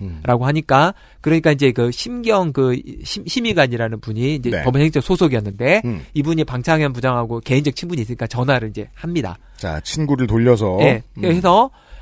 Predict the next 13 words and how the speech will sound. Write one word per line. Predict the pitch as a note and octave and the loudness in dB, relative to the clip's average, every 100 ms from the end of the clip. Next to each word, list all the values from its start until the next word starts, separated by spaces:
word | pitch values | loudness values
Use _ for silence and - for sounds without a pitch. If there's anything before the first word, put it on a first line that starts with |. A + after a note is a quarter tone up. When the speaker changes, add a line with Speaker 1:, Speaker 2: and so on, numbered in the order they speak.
| - | -6
Speaker 2:
하면서 | F#3+ G3 F3 F3+ C#3+ A2 | 0 0 6 6 6 4
뭐라고 | A#2+ D#3+ F3 D#3 C#3+ | 4 6 6 4 0
이제 | A#2+ | -2
심증을 | A2+ - C#4 C4+ G3+ | -4 -4 0 2 2
이제 | D3 B2 A#2 | 2 0 2
엿듣는 | B2+ - A3 F3 | 2 2 2 2
거죠. | B2 G#2 A2 C#3+ F#3 C3+ | 2 0 2 2 0 -2
Speaker 1:
음. | A#2+ | 0
Speaker 2:
이런저런 | A#2+ C3+ B2 | 4 4 4
이야기 | A#2 A2+ | 0 -2
하면서, | A#2 C3+ A#2+ A#2+ C#3+ | -4 -4 -2 0 0
그러면서 | C#3 A#2+ A2 G2+ - - _ | 0 -2 -2 -4 -8 -20 _
각하, | - C3+ - D#3+ | -8 -8 2 2